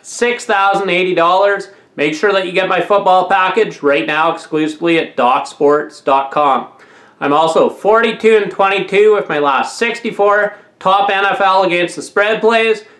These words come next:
making my hundred dollar clients over eleven thousand six hundred dollars.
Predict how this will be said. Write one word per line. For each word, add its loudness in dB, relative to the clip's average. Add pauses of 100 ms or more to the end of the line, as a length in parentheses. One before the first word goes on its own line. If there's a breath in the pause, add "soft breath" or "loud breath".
(120)
making -2
my -2
hundred 0
dollar 2
clients -2
over 2
eleven 0
thousand 0
six -6
hundred -2
dollars. 0